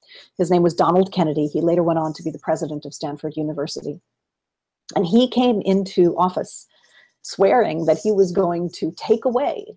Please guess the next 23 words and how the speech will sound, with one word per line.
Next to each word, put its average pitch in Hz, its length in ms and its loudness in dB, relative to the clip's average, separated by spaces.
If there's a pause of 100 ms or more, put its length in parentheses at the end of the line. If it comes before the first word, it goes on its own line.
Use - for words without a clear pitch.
(140)
the 180 80 2
licenses 185 720 0
for 170 100 -6
growth 180 260 -4
promoters - 520 -12 (120)
that 170 120 -6
the 180 160 4
F 185 180 -6
D 175 160 2
A 165 100 2
had 165 140 -6
approved - 500 -10
in 170 100 -6
the 165 60 -4
nineteen 160 380 -8
fifties. - 420 -16 (380)
And 175 100 -2
he 180 120 4
proposed 196 640 2
to 180 120 0
hold 226 500 2
a - 40 0
hearing 185 400 -2